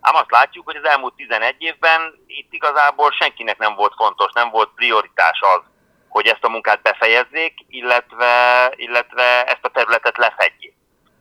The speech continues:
Így aztán úgy gondoltuk, hogy, ö, magad uram, ha szolgád, nincs alapon, szeretnénk törleszteni ezt az adósságot, úgy, hogy mi szakmailag készen állunk, ö, elvitathatatlan tapasztalata van, ö, ö, a cégünknek, illetve a kollégáinknak az egészségügyi repülésben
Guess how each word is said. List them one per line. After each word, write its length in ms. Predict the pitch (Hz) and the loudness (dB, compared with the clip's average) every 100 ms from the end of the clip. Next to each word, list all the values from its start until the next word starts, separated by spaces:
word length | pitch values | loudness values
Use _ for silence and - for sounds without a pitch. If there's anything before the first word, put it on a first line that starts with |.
| _ | _
Így 160 | 135 135 | -6 -2
aztán 340 | 143 - 156 | -2 2 0
úgy 140 | 165 123 | 0 -2
gondoltuk, 680 | 120 139 156 160 180 180 | -2 2 2 0 -4 -10
hogy, 440 | - 135 135 - 143 | -6 -2 -2 -2 -2
ö, 440 | 139 139 143 143 143 _ - | 0 2 2 2 -2 _ -10
magad 280 | 147 127 117 | -4 -2 0
uram, 200 | 117 113 | 0 0
ha 120 | 113 | 0
szolgád, 360 | 123 117 104 104 | 0 2 2 0
nincs 220 | 120 - | -4 -2
alapon, 380 | 104 98 120 113 | 2 2 -2 -2
szeretnénk 440 | 123 110 - 104 | -2 -2 -4 -8
törleszteni 580 | - 110 98 92 104 98 | -2 0 0 -2 -4 -4
ezt 160 | 95 - | -4 -4
az 80 | 92 | -2
adósságot, 680 | 101 113 - 131 135 170 - _ _ _ _ - | -2 -2 0 0 2 0 -2 _ _ _ _ -12
úgy, 520 | 180 143 139 220 - _ - - - | -8 -6 -6 -6 -10 _ -20 -20 -12
hogy 400 | - 180 180 - | 0 2 0 -6
mi 120 | 175 165 | -8 -2
szakmailag 460 | 190 - 127 120 | 0 0 0 0
készen 340 | - 117 139 131 | -2 -4 0 4
állunk, 580 | 143 170 202 - - - | 4 2 -6 -12 -14 -12
ö, 80 | 139 127 127 127 123 120 127 - | -8 -6 -2 -2 -2 -2 -8 -10
elvitathatatlan 1040 | - 135 123 127 120 - 117 113 110 120 | -2 0 0 -2 -2 0 0 0 2 0
tapasztalata 720 | 110 127 113 - 113 107 110 110 | 2 -2 -2 -2 0 0 0 2
van, 160 | 110 | 2
ö, 140 | 107 110 | 0 -8
ö, 640 | 110 110 107 - 104 101 | -8 -6 -6 -8 -8 -6
a 80 | - | -6
cégünknek, 380 | - 120 107 104 | -6 -6 -6 -10
illetve 300 | - 98 - | -6 -6 0
a 40 | 104 | -2
kollégáinknak 680 | - 104 98 95 95 95 - | 2 0 2 0 -2 -6 -8
az 100 | 101 | -6
egészségügyi 500 | 98 - 95 90 90 | -6 -6 -10 -10 -8
repülésben 720 | 87 - 92 95 - 160 | -8 -6 -10 -6 -2 -2